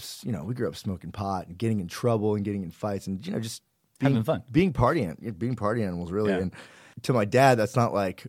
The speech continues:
Speaker 1: "Oh, they're, they're, like, great college students <laughs> and this and that." Like, he came from a different world. So to him, he just kinda,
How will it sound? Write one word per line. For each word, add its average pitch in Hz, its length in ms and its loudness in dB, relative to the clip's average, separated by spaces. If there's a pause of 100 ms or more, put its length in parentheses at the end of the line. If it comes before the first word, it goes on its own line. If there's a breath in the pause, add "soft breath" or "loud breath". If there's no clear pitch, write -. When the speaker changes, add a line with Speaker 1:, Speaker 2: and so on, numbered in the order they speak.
(120)
Speaker 1:
"Oh, 113 280 4
they're, 104 380 0
they're, 104 260 -2
like, 98 300 -2
great 107 360 -2
college 104 380 0
students 110 500 -2
<laughs> - 0 -
and 170 120 8
this 147 200 4
and 110 120 -2
that." 127 220 6
Like, 101 160 -4
he 127 200 -6
came 123 240 -2
from 120 140 -4
a 110 40 0
different 107 280 -4
world. 131 320 6
So 107 280 4 (1080 loud breath)
to 135 140 6
him, 147 220 8
he 135 160 6
just 123 240 2
kinda, 120 340 4